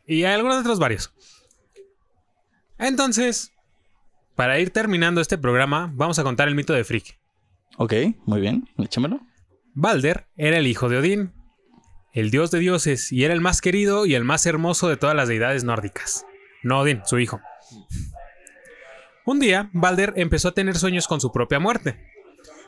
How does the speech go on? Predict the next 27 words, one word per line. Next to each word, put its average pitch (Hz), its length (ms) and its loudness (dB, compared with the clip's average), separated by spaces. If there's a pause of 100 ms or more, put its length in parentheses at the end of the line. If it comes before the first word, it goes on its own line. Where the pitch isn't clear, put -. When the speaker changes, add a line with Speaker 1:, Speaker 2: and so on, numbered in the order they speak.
(140)
Speaker 1:
por 139 120 4
lo 139 140 0
que 151 100 2
todos 247 160 2
los 202 120 2
dioses 196 260 0
decidieron 156 400 0
protegerlo. 127 680 -2 (1120)
Su - 180 -4
madre 190 260 2
Frigg 233 240 0 (520)
hizo - 280 0
que 143 100 0
todas 233 280 2
las 214 200 2
cosas, 160 520 0 (100)
las 131 200 0
enfermedades, 127 800 0 (220)
los 123 180 -2
venenos, 127 520 0 (100)
los 120 280 0
árboles, 143 480 0
los 117 200 0
animales, 127 600 0 (1160)
les 120 240 2
hizo 220 180 0
jurar 170 480 2